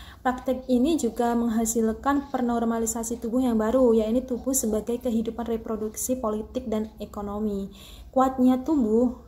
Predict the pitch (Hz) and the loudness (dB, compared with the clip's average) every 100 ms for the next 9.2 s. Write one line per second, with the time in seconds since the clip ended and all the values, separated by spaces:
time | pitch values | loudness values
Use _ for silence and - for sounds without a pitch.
0 | - - - - - 226 220 208 220 226 | -20 -20 -20 -12 -2 2 2 2 0 0
1 | 220 226 233 226 226 220 233 226 208 220 | 0 0 -2 -2 0 0 0 -4 -2 0
2 | 247 240 220 220 226 226 226 233 226 220 | 0 0 0 0 -2 -4 -4 0 0 0
3 | 220 220 226 214 196 208 262 269 226 226 | -2 -6 -4 -4 -2 0 0 0 -2 -2
4 | 233 - 226 220 220 311 269 247 220 220 | -4 -4 -4 0 0 2 2 2 0 2
5 | 220 214 269 330 - - - - 220 220 | 0 0 0 -2 -6 -18 -12 -2 2 4
6 | 220 220 214 214 247 285 285 285 240 226 | 4 4 2 0 2 2 0 0 0 2
7 | 233 285 254 226 226 226 214 226 - - | 0 2 2 2 2 0 0 -2 -4 -10
8 | 226 226 233 226 226 254 214 208 - - | -8 -6 -4 -2 0 0 0 -4 -12 -6
9 | 240 | 0